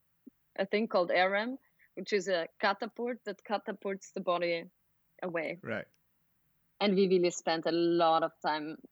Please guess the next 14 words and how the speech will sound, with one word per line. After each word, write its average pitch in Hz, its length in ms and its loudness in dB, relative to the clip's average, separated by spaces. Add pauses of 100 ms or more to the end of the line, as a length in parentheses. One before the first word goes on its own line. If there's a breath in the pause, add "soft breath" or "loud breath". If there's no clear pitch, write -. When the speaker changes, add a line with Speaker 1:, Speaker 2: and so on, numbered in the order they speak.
(140)
Speaker 1:
training 165 420 -4
this, 156 180 -4
practicing 165 640 -2
this, 165 320 -2
because 185 320 0
you 226 120 4
can 214 180 2
injure 208 260 2
yourself 180 460 0
badly 180 300 0
with 175 160 -8
this 175 220 -10
if 170 160 -12
you 170 360 -8